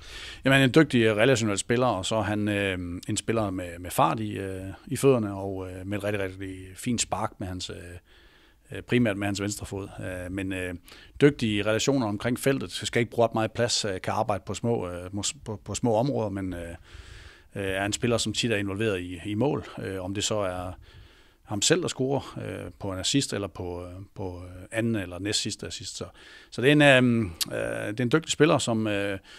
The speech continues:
som har brug for tryghed, øh, tror jeg, og en platform som vores, hvor at, øh, der er dygtige spillere omkring ham, men også en, en tydelig stil og en, og en, en klar tro på ham.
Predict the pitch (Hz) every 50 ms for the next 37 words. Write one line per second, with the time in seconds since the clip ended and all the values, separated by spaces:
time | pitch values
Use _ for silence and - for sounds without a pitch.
0 | - - - - 117 110 113 139 135 - 127 117 - - 151 160 - - 139 131
1 | 127 120 107 101 - - 135 123 110 104 131 147 139 120 104 98 95 95 95 98
2 | 104 104 - - 123 131 - - 110 101 98 - 107 98 101 107 123 135 123 -
3 | 120 113 113 107 92 90 90 87 - 95 92 90 - 107 104 - 131 131 127 -
4 | 104 92 - - 117 113 110 - - 135 143 113 101 98 90 98 107 107 - 101
5 | 95 90 - - - - - - - - 104 - - 131 135 127 110 - - 156
6 | 143 107 90 87 92 92 92 95 98 95 95 101 98 95 95 92 92 95 95 -
7 | - - 113 98 - - - 123 104 - - 98 87 90